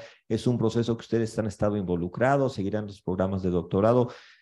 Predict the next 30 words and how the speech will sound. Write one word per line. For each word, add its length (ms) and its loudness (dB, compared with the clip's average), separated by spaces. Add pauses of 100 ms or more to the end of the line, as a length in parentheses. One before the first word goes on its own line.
(200)
Pero 220 6
lo, 240 6
lo 100 8
más 240 0
importante 720 0
realmente 600 -2
de 100 0
todo 260 2
este 220 -2
proceso 680 -2
es 400 0 (540)
que 120 6
logremos 540 6
integrar 540 0
muy 360 2
bien 460 -2 (440)
lo 280 0
que 100 0
es 140 4
la 160 2
parte, 560 0 (100)
digamos, 540 0
de 100 4
educación, 800 -2
eh, 480 0
formal, 500 0
escolarizada, 840 0
con 140 -6
la 160 -4
parte 440 -2